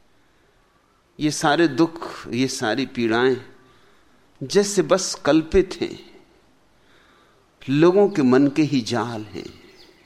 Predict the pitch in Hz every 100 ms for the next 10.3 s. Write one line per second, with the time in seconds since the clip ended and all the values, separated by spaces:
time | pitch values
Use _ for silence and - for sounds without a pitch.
0 | _ _ _ _ - _ _ - - -
1 | - 147 196 220 208 160 151 156 165 196
2 | 180 156 123 107 131 - 143 110 - -
3 | _ _ _ _ _ _ _ _ _ -
4 | 131 127 170 175 160 113 113 131 - 151
5 | 107 90 - - - - - _ _ _
6 | _ _ _ _ _ _ _ _ _ _
7 | _ _ _ - _ _ _ - _ _
8 | _ _ _ _ - _ - 160 196 233
9 | 233 160 160 135 127 101 95 82 - -
10 | 139 -